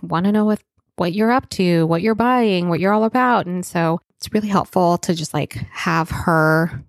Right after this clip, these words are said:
you know, sometimes to, like, bounce ideas off of. We also have a Thursday call. So we literally, like, Monday we set the priorities and then Thursday we follow up to see how the week went. Sometimes during this call, I'll say, "Hey, like, here's what I'm looking out for for next week."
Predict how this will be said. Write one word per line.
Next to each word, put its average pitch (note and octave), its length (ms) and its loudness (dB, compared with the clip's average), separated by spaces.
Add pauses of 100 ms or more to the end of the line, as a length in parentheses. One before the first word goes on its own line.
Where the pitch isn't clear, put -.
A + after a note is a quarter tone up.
you F3 100 0
know, D#3+ 100 0
sometimes D#3+ 520 -4
to, - 100 -8
like, D#3+ 220 -2
bounce D3 280 -2
ideas C#3 540 -6
off - 280 -2
of. A3 340 2 (260)
We G3 160 0
also F#3 260 -2
have F#3 480 2
a F3 240 -2
Thursday F3 560 -2
call. E3 280 -4
So - 180 -2
we F3+ 160 0
literally, F#3+ 580 2
like, E3+ 320 0 (420)
Monday F#3+ 280 2
we F#3+ 80 2
set F#3 220 -4
the - 80 -8
priorities E3+ 540 0
and F3+ 80 -2
then F3 120 0
Thursday E3 340 -2
we E3+ 120 -2
follow D#3 420 0
up D#3+ 180 -6
to - 80 -12
see - 140 -12
how E3+ 160 -6
the D3 140 -6
week - 180 -10 (120)
went. F3 460 -2 (460)
Sometimes F#3+ 580 0
during F3 220 0
this E3+ 220 -2
call, D#3 260 0
I'll D#3+ 140 0
say, E3 180 -2
"Hey, F#3 260 0
like, E3+ 200 -2
here's F3 240 0
what F3 100 0
I'm E3+ 140 0
looking F3 260 -4
out - 160 -4
for D#3+ 100 -4
for D#3+ 180 -4
next A#3 420 -2
week." B3+ 340 0